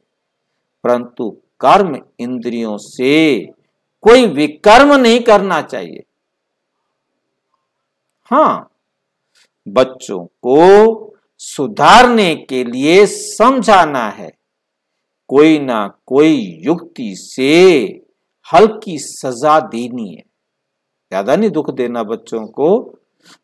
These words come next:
रचना रची है तो responsibility भी है, उन्हों को भी सच्ची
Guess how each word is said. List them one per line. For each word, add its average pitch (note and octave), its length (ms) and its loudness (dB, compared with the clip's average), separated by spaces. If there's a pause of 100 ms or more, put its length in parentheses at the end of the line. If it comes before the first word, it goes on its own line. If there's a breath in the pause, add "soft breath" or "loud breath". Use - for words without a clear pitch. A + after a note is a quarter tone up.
रचना E3+ 460 2
रची D#3+ 480 -2
है A#2+ 540 -6
तो G#3+ 260 -2
responsibility E3 1400 -2
भी D3 280 -6
है, A#2 720 0 (440 soft breath)
उन्हों A#3+ 380 4
को D3+ 340 0
भी E3 640 2 (360)
सच्ची D#3+ 840 -6